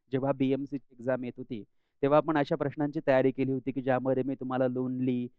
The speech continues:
versus अलोन याचा डिफरन्स सांगितला. त्यासाठी आणखी एक सिनोनिम मी तुम्हाला सांगितलं होता,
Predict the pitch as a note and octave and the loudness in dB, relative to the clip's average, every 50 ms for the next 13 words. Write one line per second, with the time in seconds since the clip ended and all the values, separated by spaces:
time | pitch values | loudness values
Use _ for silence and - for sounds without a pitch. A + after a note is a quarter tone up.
0 | _ _ _ - B2+ C3+ C3+ C3+ - - C#3 C#3 - - - - C#3+ C#3+ C#3+ C#3+ | _ _ _ 0 2 2 2 2 2 2 2 2 0 -2 0 2 4 4 4 2
1 | C3+ B2+ B2 B2+ A#2+ - C3+ A#2+ B2 A2+ - - B2+ B2 - - B2 A#2+ B2 - | 0 -2 -2 -4 -2 0 0 0 0 0 -2 -2 -4 -4 -4 -6 -8 -6 -8 -8
2 | - A#2 A#2 A2+ A#2+ - _ _ _ _ _ - D3 C#3+ C#3+ D3 C#3 C3+ C#3+ C#3 | -6 -6 -6 -8 -8 -12 _ _ _ _ _ -10 -6 -4 0 2 2 2 0 0
3 | - D#3+ C#3+ - - D3 C#3 C#3 C3+ C3+ C3+ C#3 - C3+ C3 C3+ C3 C3+ B2 C3+ | 0 -2 -2 -2 -2 -2 -2 -2 -2 -4 -6 -6 -6 -6 -4 -2 -2 -2 -4 -6
4 | B2 B2 B2 - B2 B2+ B2 A#2+ - B2+ C3 | -8 -8 -8 -6 -6 -6 -6 -2 -2 -2 -2